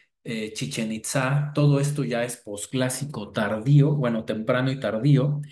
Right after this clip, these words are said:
en el que incluso cambia la geopolítica, porque ahí sí, como va a suceder en el altiplano central, vamos a tener alianzas políticas tripartitas,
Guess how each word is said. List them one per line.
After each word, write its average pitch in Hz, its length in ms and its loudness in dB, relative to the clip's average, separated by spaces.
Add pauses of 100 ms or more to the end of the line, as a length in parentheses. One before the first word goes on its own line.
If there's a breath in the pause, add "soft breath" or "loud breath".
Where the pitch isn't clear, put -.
(420 loud breath)
en 139 160 2
el 143 120 4
que 147 100 2
incluso 180 560 2
cambia 170 340 2
la 147 160 2
geopolítica, 139 880 -2
porque 123 280 -6
ahí 151 240 2
sí, - 580 -2 (220)
como 123 200 -4
va 143 100 2
a - 20 4
suceder 139 540 -4
en 143 120 0
el 120 160 -8
altiplano 123 540 -8
central, 139 680 0 (320 loud breath)
vamos 147 320 2
a 143 100 0
tener 135 440 -2
alianzas 151 960 0
políticas 147 760 -4
tripartitas, 147 1160 -4